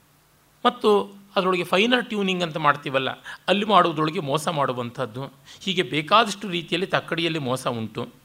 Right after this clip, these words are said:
ಆ ಮುಳ್ಳು ಸರಿಯಾಗಿ ಮಧ್ಯಕ್ಕೆ ಇರದೆ ಸ್ವಲ್ಪ ಪಕ್ಕಕ್ಕೆ ಡೊಂಕಾಗಿ ಮಾಡುವಂಥದ್ದು, ಇವೆಲ್ಲ ಮಾಡ್ತಾರೆ.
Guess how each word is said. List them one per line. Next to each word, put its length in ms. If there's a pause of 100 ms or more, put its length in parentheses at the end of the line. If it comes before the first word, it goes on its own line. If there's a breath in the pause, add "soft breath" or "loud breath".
(960 soft breath)
ಆ 200
ಮುಳ್ಳು 340
ಸರಿಯಾಗಿ 480
ಮಧ್ಯಕ್ಕೆ 460
ಇರದೆ 140
ಸ್ವಲ್ಪ 280
ಪಕ್ಕಕ್ಕೆ 460
ಡೊಂಕಾಗಿ 520
ಮಾಡುವಂಥದ್ದು, 640
ಇವೆಲ್ಲ 300
ಮಾಡ್ತಾರೆ. 580